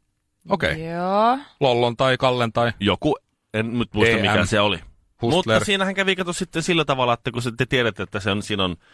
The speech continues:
Speaker 3: kylpyhuoneessa on kallistus sinne viemäriin
Speaker 2: Joo,
Speaker 3: aukoon päin.
Speaker 2: kyllä.
Speaker 3: Ja sitten tuota, pyykkikone tärisee.
Speaker 2: Joo, kyllä.
Speaker 3: Niin siinä ajan saatossa, paljon, paljon myöhemmin, viikko pari, saattoi olla jopa kuukausikin myöhemmin, niin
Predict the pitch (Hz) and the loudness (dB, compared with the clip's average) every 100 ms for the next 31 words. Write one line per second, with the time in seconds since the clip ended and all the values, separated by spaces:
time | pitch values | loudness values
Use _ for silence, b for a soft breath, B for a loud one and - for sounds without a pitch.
0 | B B B B B - 147 143 156 147 | B B B B B -2 0 0 0 2
1 | 123 110 101 87 82 85 90 120 143 151 | 0 -2 0 0 0 -2 0 0 -2 -6
2 | - 113 82 76 82 85 95 117 123 180 | -6 -4 -4 -2 0 0 0 0 -2 -6
3 | 165 107 165 190 240 151 139 139 175 226 | -2 2 2 2 2 2 0 0 -2 -4
4 | 240 _ 113 131 113 113 101 104 98 - | -4 _ -6 -6 -4 -4 0 0 2 2
5 | 98 92 b b b b b 123 113 110 | 2 2 b b b b b -4 -2 -2
6 | 92 82 - 101 131 139 - 131 131 135 | -2 -4 -2 -2 0 -2 0 2 0 -2
7 | 165 160 151 156 147 151 208 240 - - | -6 -2 -4 -4 -8 -2 -4 -4 -12 -20
8 | b b b - 123 139 135 - 156 190 | b b b -2 0 2 0 0 0 2
9 | 185 151 127 160 156 117 90 67 - - | 4 2 0 0 2 2 0 -6 -14 -16
10 | - - - 151 175 151 143 147 131 127 | -18 -10 0 0 2 0 0 0 0 2
11 | 127 117 87 85 107 135 - 139 143 139 | 2 0 0 -2 0 0 -2 -2 0 0
12 | 139 - 127 - 127 123 120 120 135 120 | -4 0 -2 -2 0 0 2 0 0 0
13 | 107 101 101 101 95 92 92 95 95 | -2 -4 -4 0 0 0 0 2 0